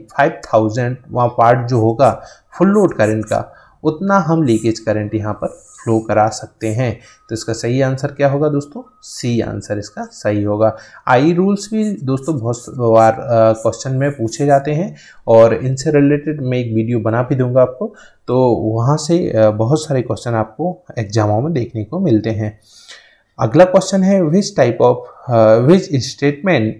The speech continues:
is incorrect about reluctance motor? रिलक्टेंस मोटर से रिलेटेड हमारा,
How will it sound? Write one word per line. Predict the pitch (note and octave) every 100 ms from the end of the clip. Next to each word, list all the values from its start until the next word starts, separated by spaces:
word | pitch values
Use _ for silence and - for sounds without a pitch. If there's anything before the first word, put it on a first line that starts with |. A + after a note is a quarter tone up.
| -
is | C#3 C3 -
incorrect | C#3+ E3+ E3 A#2+ G#2+ - A#2
about | G#2+ G#2+ - B2+ A#2+
reluctance | A2+ A2 - A#2+ A2 G#2 - - _ D3+
motor? | D3+ C3 A2 - - - _ -
रिलक्टेंस | B2 C3 - F#3+ F#3+ D#3
मोटर | B2+ B2+ C#3+
से | - C3
रिलेटेड | A#2 A2+ A2 C3 C3+ - -
हमारा, | G#2+ G#2 A#2 -